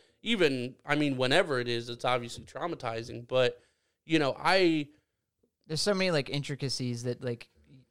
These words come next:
Speaker 2: that can warp your mind if you go through
Speaker 1: There,
Speaker 2: that.
Speaker 1: there really is. And, like, but th-, that's my thing. Like, mine is a very low level one in, in comparison.
Speaker 2: Yeah.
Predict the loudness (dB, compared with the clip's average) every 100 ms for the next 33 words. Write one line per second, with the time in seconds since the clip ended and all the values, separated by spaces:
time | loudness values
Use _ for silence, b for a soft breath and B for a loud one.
0 | _ _ _ _ _ _ _ _ _ -6
1 | -4 -4 -4 -6 -8 -6 -6 -4 -4 -4
2 | -4 -4 -8 -12 -14 -10 -8 -4 4 4
3 | 4 0 0 0 0 -2 -2 -2 -2 -4
4 | -2 0 0 0 -4 _ _ _ _ -6
5 | -4 -4 0 2 2 0 -2 0 0 0
6 | 0 0 2 2 0 2 2 2 2 6
7 | 6 8 6 6 4 -2 -2 -2 -4 -4
8 | -4 -4 -6 -2 0 2 0 -4 -8 -2
9 | 0 0